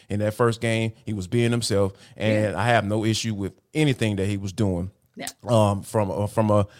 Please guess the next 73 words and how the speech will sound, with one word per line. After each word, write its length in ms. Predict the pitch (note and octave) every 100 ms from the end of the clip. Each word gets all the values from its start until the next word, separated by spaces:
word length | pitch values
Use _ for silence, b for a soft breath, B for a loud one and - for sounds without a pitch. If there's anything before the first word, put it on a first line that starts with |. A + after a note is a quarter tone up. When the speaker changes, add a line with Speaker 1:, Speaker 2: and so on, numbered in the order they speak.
| b
Speaker 1:
run 240 | G2 A#2+ A#2+
around 260 | A#2 A#2
the 60 | A#2
bases 500 | A#2 A#2+ A#2 A#2+ G#2+
and 320 | G2+ G2 F#2
doing 240 | A2+ A2+
his 140 | A#2+ A2+
thing. 320 | D3+ C3 G#2
That's 160 | B2 C#3
what 160 | D#3
he 40 | D#3
does. 400 | G#3 C3+ - -
Like, 220 | G2 G2+
it's 140 | F2 A#2+
Speaker 2:
Yeah. 40 |
Speaker 1:
not 180 | C#3 -
personal. 460 | F3+ E3+ A2+ C3 b b -
That's 160 | A2+
what 100 | B2
he 60 | C#3
does. 400 | E3+ D3 D2+ -
Don't 340 | A2 A2 A#2+
let 140 | B2 C#3
him 80 | C#3+
hit 100 | D3+
a 60 |
home 260 | E3 E3 E3
run 160 | G#3+
if 100 | C#3
you 100 | G#2+
don't 100 | G2+
want 140 | G#2+ A2+
him 40 |
to 80 | C#3
do 220 | F3 E3+
it. 60 | F#2
So, 260 | F#2+ F2+ b b b -
but 120 | G#2+
yeah, 260 | A2+ G2+ F#2+
hopefully 640 | G#2 C3+ C#3 A#2+ A2+ G#2+ b b
they 120 | A#2+
can 100 | B2
start 300 | A2+ A#2 G#2+
to 80 | G2
get 140 | A2
a 20 | G2+
little 180 | G2
get 300 | G2+ A2 G2+
back. 340 | G2 G2 - - B B
Um, 540 | F2+ F2 F2 F2 E2+ G#2+
not 160 | C3+
necessarily 480 | D#3 D#3 - F#3 F3
right 220 | E3+ F3
then 180 | E3+ F3+
and 80 | F#3
there, 200 | C#3 C#3+
'cause 220 | F#3 C#3
I, 80 | C#3+
Speaker 2:
Right. 100 | E3 -
Speaker 1:
you 80 | B2+
know, 100 | A2+
I've 140 | B2+
Speaker 2:
It's 80 | C#3
Speaker 1:
done 100 | C#3+
some 140 | -
Speaker 2:
coming, 120 | B3+ C3
Speaker 1:
things 100 | -
Speaker 2:
Buck 120 | A2
Speaker 1:
like 80 | G#2+
that. 40 | D#3+
Speaker 2:
Showalter. 320 | D#3 D#3 E3
You 140 | A#2+
Speaker 1:
Yeah, 160 | A2+